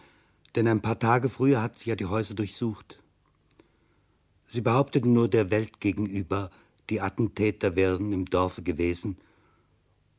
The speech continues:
Und die Bergleute in Wales, die den Film gemacht haben, im gleichen Jahr noch aus ihrem Traum von der Wirklichkeit heraus, und weil sie nicht fragten, wem die Stunde geschlagen habe, sondern wussten,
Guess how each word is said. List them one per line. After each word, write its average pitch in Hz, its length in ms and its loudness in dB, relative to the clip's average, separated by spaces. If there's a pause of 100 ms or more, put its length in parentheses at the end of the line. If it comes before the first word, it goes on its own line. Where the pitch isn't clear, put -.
(140)
Und 101 160 -2
die 104 40 4
Bergleute 123 520 2
in 104 120 2
Wales, 117 440 4
die 120 100 -4
den 104 280 0
Film 139 360 4
gemacht 117 560 -4
haben, 101 260 -2
im 98 160 -2
gleichen 107 380 -2
Jahr 101 240 0
noch 123 320 -6
aus 95 220 -4
ihrem 95 380 0 (500)
Traum 117 580 0 (220)
von 101 220 -6
der 90 140 0
Wirklichkeit 101 1000 -6
heraus, 95 580 -4 (520)
und 120 160 0
weil 135 160 2
sie 131 80 -4
nicht 123 180 -6
fragten, 135 460 0
wem 120 160 4
die 110 100 0
Stunde 113 300 2
geschlagen 107 500 -2
habe, 104 160 -4
sondern 98 380 -2
wussten, 120 440 -2